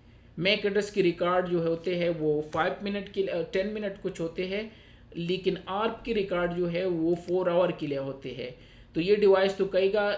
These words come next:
ये ड-, ल-, ये स्विच की, "भाई, आर्प की रिकॉर्ड में तो मेरे पास टू फिफ्टी फ़ोर और मैक एड्रेस ये है,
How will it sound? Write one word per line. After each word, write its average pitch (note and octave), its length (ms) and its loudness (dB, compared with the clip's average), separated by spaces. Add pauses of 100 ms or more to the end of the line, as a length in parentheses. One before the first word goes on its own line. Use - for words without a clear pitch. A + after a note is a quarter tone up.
(160)
ये E3+ 120 -6
ड-, D3+ 240 -6
ल-, D#3 480 0
ये D#3 260 0
स्विच D3+ 320 -6
की, - 180 -6
"भाई, D#3 460 -2
आर्प F#3+ 360 2
की A3+ 60 -4
रिकॉर्ड D#3+ 420 0
में F3 180 -4
तो F#3 80 -2
मेरे F3+ 260 0
पास F3+ 560 -4
टू A#3 160 -2
फिफ्टी F#3 340 -4
फ़ोर F#3+ 360 0
और E3 180 2
मैक F3 280 -2
एड्रेस F3+ 380 -2
ये F#3+ 180 4
है, C3 300 -4